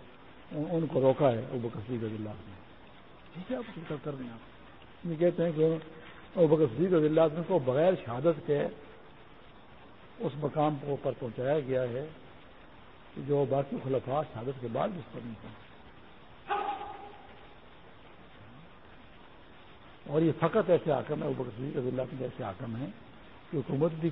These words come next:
کی ہے، لیکن یہ بغیر حساب کتاب کے جنت میں داخل ہونے والا ہے۔ حساب کتاب ان کا نہیں ہو، بغیر حساب کتاب کے جنت میں داخل ہو۔ تو بہت، بہت چیزیں مقام ہے۔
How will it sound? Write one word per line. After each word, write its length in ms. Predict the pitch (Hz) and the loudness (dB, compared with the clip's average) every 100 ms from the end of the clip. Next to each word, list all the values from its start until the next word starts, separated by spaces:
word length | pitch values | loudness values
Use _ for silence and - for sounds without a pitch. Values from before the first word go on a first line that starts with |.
| 170 | 4
کی 160 | 190 | 6
ہے، 140 | 202 196 - - - - - | 6 4 -8 -16 -18 -16 -6
لیکن 300 | 139 135 156 | -4 -2 0
یہ 80 | 160 | 0
بغیر 260 | 127 147 165 | 2 2 2
حساب 300 | - 127 143 - | 0 -2 -2 -4
کتاب 300 | 139 139 147 143 | -4 -2 -2 -4
کے 80 | 131 | -6
جنت 240 | 131 131 | -6 -8
میں 80 | 120 | -8
داخل 240 | 120 131 | -8 -8
ہونے 120 | 110 107 | -12 -12
والا 200 | 117 120 | -14 -14
ہے۔ 240 | 120 - - - - - - - - - - - - - - - - - - - - - - - - - - - - | -16 -18 -20 -20 -20 -20 -20 -20 -20 -20 -20 -20 -20 -20 -20 -20 -20 -20 -20 -20 -20 -20 -20 -20 -20 -20 -20 -16 -14
حساب 380 | - 123 135 135 | -6 -2 0 0
کتاب 200 | 135 135 | 0 0
ان 60 | 135 | -2
کا 60 | 131 | -4
نہیں 120 | 123 | -4
ہو، 60 | 104 - - - - - - - | -6 -12 -18 -20 -20 -20 -18 -6
بغیر 220 | 131 147 | 2 4
حساب 240 | 131 123 127 | 4 -2 -6
کتاب 180 | 120 127 120 | -4 -6 -4
کے 60 | |
جنت 200 | 117 113 | -6 -6
میں 80 | 107 | -8
داخل 240 | 107 104 120 | -10 -12 -14
ہو۔ 80 | 110 - - - - - - - - - - - - - - - - - - - - - - - - 110 113 143 - - - - - - - - - | -16 -18 -20 -20 -20 -20 -20 -20 -20 -20 -20 -20 -20 -20 -20 -20 -20 -20 -20 -20 -20 -20 -20 -20 -18 -16 -16 -16 -18 -20 -20 -20 -20 -20 -20 -20 -14
تو 60 | - | -2
بہت، 180 | 147 190 175 | 2 2 2
بہت 180 | 196 196 | 0 0
چیزیں 160 | 160 147 | -2 -4
مقام 300 | 127 123 123 | -6 -8 -10
ہے۔ 240 | 117 - | -14 -18